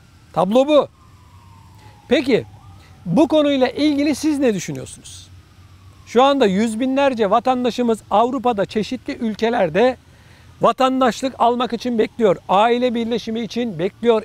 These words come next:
İltica başvurusu yapanlar var. Yıllardır ben işte Alman vatandaşı olayım, Fransız, Hollanda,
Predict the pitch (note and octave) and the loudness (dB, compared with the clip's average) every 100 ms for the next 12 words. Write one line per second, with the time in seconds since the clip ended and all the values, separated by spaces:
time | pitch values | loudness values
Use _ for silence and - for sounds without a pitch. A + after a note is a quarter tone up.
0 | A3 A#3 G#3 A#3+ A#3+ A#3 A#3+ - A#3+ A3 | -4 -6 -6 -2 2 2 2 -2 -6 -6
1 | B3 A3+ A3+ A#3 A3+ A#3 B3+ G3 E3+ A3+ | 0 2 2 0 0 0 0 0 4 4
2 | F#3+ - - _ _ - - _ - - | 2 -8 -20 _ _ -20 -20 _ -20 -20
3 | - - - - - - - - - - | -20 -20 -20 -20 -20 -20 -20 -20 -20 -20
4 | - - - - - G#3+ B3+ C4 B3 G#3 | -20 -20 -20 -12 0 2 4 4 4 2
5 | B3+ A#3+ - _ - D#3 A3+ B3+ B3 - | 0 0 -16 _ -6 0 2 0 -6 -6
6 | A#3 G#3 A#3 B3+ B3 A#3+ B3+ B3 A#3 B3+ | -2 0 2 2 2 0 0 0 -2 0
7 | A#3+ A#3 A#3 A#3 G#3+ A3+ A#3+ B3 G3+ E3 | 0 2 2 0 0 0 0 -4 -4 0
8 | G#3+ A3+ A#3+ A#3 A3+ | 0 2 0 -2 -4